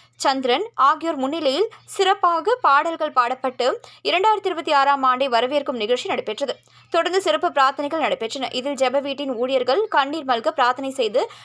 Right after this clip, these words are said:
நள்ளிரவு பன்னிரண்டு மணிக்கு ஒருவருக்கு ஒருவர் ஆற தழுவி புத்தாண்டு வாழ்த்துக்களை தெரிவித்துக் கொண்டனர்.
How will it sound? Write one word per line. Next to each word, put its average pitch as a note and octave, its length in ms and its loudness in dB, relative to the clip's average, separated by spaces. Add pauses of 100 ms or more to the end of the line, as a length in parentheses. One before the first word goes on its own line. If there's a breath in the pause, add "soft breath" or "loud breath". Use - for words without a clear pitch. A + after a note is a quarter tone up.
(100)
நள்ளிரவு D#4 520 0
பன்னிரண்டு D4+ 360 -2
மணிக்கு B3+ 280 -2
ஒருவருக்கு C4+ 460 0
ஒருவர் A#3 320 0 (280 loud breath)
ஆற C4+ 200 2
தழுவி C#4 340 -4
புத்தாண்டு D4+ 420 -2
வாழ்த்துக்களை B3 480 0
தெரிவித்துக் G#3 400 -4
கொண்டனர். A#3+ 300 -2